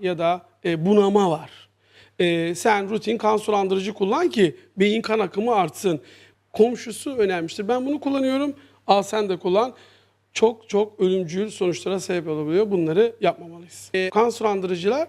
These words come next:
şöyle düşünün. İki ucu keskin bıçak. E, daha önce, e, felç geçirmiş biri mutlaka eğer bir pıhtıya bağlıysa ömür boyu kullanmalı. Gereksiz kullanan bir hasta hiçbir yararı olmadığı gibi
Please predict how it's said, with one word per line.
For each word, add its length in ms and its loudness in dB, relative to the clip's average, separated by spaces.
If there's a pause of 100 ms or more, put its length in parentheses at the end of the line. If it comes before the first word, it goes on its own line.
şöyle 240 2
düşünün. 240 -6
İki 220 -6
ucu 220 -4
keskin 520 -2
bıçak. 320 -8
E, 140 -6
daha 200 2
önce, 280 -2 (160)
e, 280 -2
felç 240 0
geçirmiş 380 -6
biri 80 -2
mutlaka 540 -2
eğer 260 -2 (120)
bir 140 -2
pıhtıya 440 -2
bağlıysa 460 -4
ömür 200 4
boyu 160 -2
kullanmalı. 600 -2
Gereksiz 460 0
kullanan 440 0
bir 40 -4
hasta 300 -6
hiçbir 380 0
yararı 500 0
olmadığı 520 2
gibi 400 -2